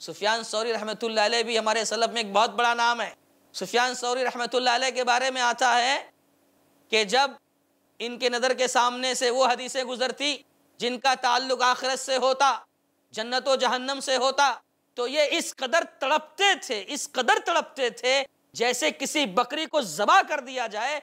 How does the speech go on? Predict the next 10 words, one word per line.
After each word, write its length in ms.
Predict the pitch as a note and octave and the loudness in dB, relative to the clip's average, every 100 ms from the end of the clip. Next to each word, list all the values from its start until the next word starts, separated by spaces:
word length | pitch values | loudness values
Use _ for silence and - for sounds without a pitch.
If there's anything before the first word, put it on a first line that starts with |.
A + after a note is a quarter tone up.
| _ - | _ -8
तो 80 | A3+ | -8
ज़बा 340 | D3 G#3+ C4+ D4 | -4 2 4 4
होने 320 | B3 D#4 F4+ | 2 -2 -2
के 140 | C#4 | -2
बाद 220 | A#3+ C4 C4+ | 0 0 0
वो 80 | G#3+ | -2
बकरी 280 | A3+ C4 G3+ | -4 -6 -6
जैसे 220 | G#3 A3+ | -6 -6
तड़पती 480 | - A#3 C4+ - E4 | -2 -2 -2 -2 2
है, 200 | D#4+ | 2